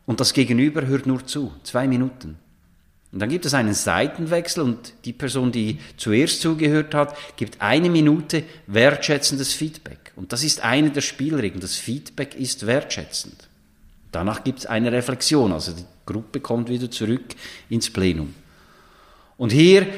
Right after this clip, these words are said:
erfahre ich immer wieder ganz erstaunliche Antworten und Resultate, dass es die Menschen sagen, das gab eine ganz tiefe Verbindung, mal einfach zwei Minuten zuzuhören. Oder auf der Gegenseite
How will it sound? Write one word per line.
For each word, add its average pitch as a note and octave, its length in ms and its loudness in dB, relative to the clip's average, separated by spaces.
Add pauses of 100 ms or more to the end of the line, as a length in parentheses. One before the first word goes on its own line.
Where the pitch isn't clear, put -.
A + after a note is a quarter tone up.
erfahre D3 300 6
ich C#3+ 60 0
immer F#3 180 6
wieder C3+ 180 4
ganz D3 400 2
erstaunliche C#3 760 0
Antworten D#3+ 580 0
und B2 100 4
Resultate, C3 640 0
dass A2+ 100 -4
es A#2+ 140 -8
die - 80 0
Menschen C#3+ 380 2
sagen, D3 220 -4
das A#2+ 200 -6
gab C#3+ 160 -6
eine C#3 180 -2
ganz D#3+ 380 -4
tiefe F3+ 400 -6
Verbindung, D#3+ 520 -2
mal C#3 120 2
einfach D#3 300 -4
zwei C3 320 0
Minuten F3+ 380 0
zuzuhören. C3 920 -2 (480)
Oder B2+ 280 0
auf C3 80 -2
der B2 100 -8
Gegenseite D#3+ 640 -2